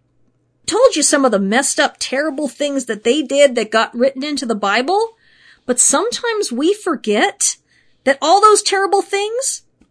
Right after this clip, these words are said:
well, that's Jesus's family history. His relatives did all that nonsense.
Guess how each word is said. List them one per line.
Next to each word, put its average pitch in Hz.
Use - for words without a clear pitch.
well, 262
that's 349
Jesus's 320
family 214
history. 208
His 539
relatives 453
did 339
all 294
that 269
nonsense. 240